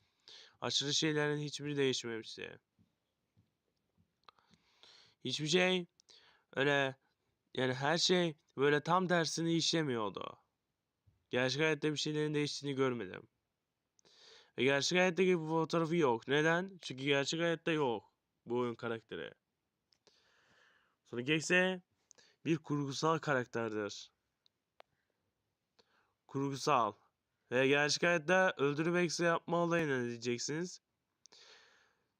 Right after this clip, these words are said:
Ama gerçek hayatta öldürüp eksi yapma olayı gerçekten yoktur. Çünkü öldürüp eksi yapma olayı aslında kurgusaldır. Oyunun içerisinde kurgunun bir parçasıdır. Kimseyi öldüremez.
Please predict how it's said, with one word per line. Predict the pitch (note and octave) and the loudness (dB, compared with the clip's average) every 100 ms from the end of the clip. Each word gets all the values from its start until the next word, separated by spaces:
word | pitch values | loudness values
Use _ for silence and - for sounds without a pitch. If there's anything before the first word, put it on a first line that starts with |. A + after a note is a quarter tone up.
| _ _ - _ _ _ _ - | _ _ -20 _ _ _ _ -2
Ama | C3+ D#3 D#3 C#3+ | 2 4 6 6
gerçek | C3+ C#3 C#3+ F3 | 4 4 4 4
hayatta | G3+ F3 F#3 | 2 4 2
öldürüp | E3+ F3 F#3 | 4 4 4
eksi | F#3+ F3+ F#3+ | 4 2 4
yapma | F#3 - F#3+ | 2 2 0
olayı | G3 G3 G3+ G3+ - | 4 6 6 4 2
gerçekten | F3 F#3 D#3+ D#3 E3+ | 2 2 2 0 2
yoktur. | E3 C#3+ - A#2 A2 - | 2 -2 -2 -4 -4 -8
Çünkü | - C#3+ D3+ | -4 2 4
öldürüp | C#3 D3 F3 | 4 2 2
eksi | F#3 E3 F3+ | 2 0 2
yapma | F3 - E3+ | 2 0 0
olayı | E3 E3 D#3+ | 0 2 2
aslında | D3+ - E3 E3 - - - - _ | 0 -2 0 -2 -2 -20 -20 -20 _
kurgusaldır. | C3+ C#3 C3 E3 D3+ B2 G2+ - | -2 -2 2 4 4 2 -2 2
Oyunun | C#3 D3+ F#3 | 4 6 4
içerisinde | F#3+ D#3+ F3+ E3 F#3+ | 2 0 -2 -2 -2
kurgunun | D#3+ D#3+ E3 F3 F#3+ | -2 -2 0 0 2
bir | F#3 D3+ | 0 2
parçasıdır. | D3+ C#3 C#3+ C#3 C#3+ A#2+ A#2+ | 0 0 -4 -6 -2 -2 -2
Kimseyi | C3 - C#3 | -8 -2 0
öldüremez. | B2 B2 C3+ D#3 | 0 0 0 0